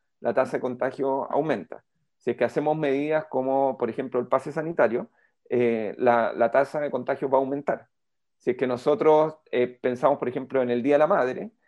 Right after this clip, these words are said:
el Día de la Madre hace que la tasa de contagio aumente. Entonces, este parámetro es el parámetro que básicamente es más importante del modelo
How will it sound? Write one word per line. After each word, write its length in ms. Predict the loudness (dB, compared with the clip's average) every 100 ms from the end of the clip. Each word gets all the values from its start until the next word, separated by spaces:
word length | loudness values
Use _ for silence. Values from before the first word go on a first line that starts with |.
| _ -8
el 100 | 2
Día 120 | 4
de 40 |
la 60 | 4
Madre 260 | 2 4 2
hace 200 | 2 -2
que 80 |
la 100 | 0
tasa 220 | 0 -2 -4
de 20 |
contagio 340 | -4 -4 -4
aumente. 440 | -4 -4 -8 -16 _ _ _ _ _
Entonces, 400 | 0 2 0 0
este 280 | 0 2 4
parámetro 600 | 6 6 2 2 0 0
es 260 | 2 4 4
el 120 | 2
parámetro 460 | 2 2 0 -4 -2
que 380 | 0 0 -4 -10 _ _ 0
básicamente 440 | 2 2 -4 -2
es 60 | -2
más 100 | -2
importante 440 | -4 -4 -4 -2
del 100 | -2
modelo 380 | -2 -2 -4